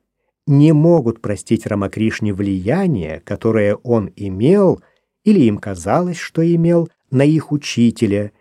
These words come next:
и, чтобы доказать, что этого не было, они стараются вырыть между этими двумя людьми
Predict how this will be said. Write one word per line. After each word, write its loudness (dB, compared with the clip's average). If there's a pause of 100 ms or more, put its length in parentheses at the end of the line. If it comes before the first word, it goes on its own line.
(360)
и, 2
чтобы -2
доказать, -2
что -8
этого -2
не 0
было, -2 (340)
они 2
стараются 0
вырыть 2
между 0
этими 0
двумя 0
людьми 0